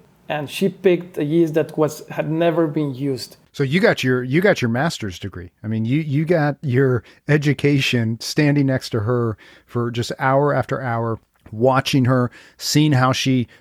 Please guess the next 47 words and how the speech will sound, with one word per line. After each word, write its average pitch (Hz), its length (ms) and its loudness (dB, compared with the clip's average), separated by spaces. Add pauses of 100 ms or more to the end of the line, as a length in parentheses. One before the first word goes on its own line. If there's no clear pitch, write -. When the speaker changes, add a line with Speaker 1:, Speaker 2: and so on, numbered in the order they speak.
(140)
Speaker 2:
does 131 280 4
what 139 100 2
she 143 180 0
does 123 280 0
best. 107 580 -4 (160)
Like 127 160 0
you 127 80 -2
said, 117 220 0
she's 135 380 0
creative. 127 440 0
She 131 200 0
says, 127 280 0 (260)
you 113 100 -2
know, 110 60 0
"When 113 120 0
you 170 100 4
think 160 360 0
this 143 220 0
will 135 120 2
not 135 240 0
work, 135 340 0 (200)
I'm 143 120 2
gonna 143 140 4
show 135 220 2
you 117 160 2
how 113 160 2
this 120 220 0
is 113 80 -8
gonna 120 180 0
work 113 460 -2
and 113 120 -4
turn 123 200 0
into 110 180 -2
something, 107 540 -4 (280)
uh, 117 120 -2
really, 131 460 2
really 120 340 0
delicious." 104 760 -4 (300)
So 160 160 2
we, 170 180 2
we've 147 240 0
got 165 240 0
that 156 200 0
Blanco 135 360 -2
here. 110 460 -4 (160)
This 185 260 2
is, 180 420 2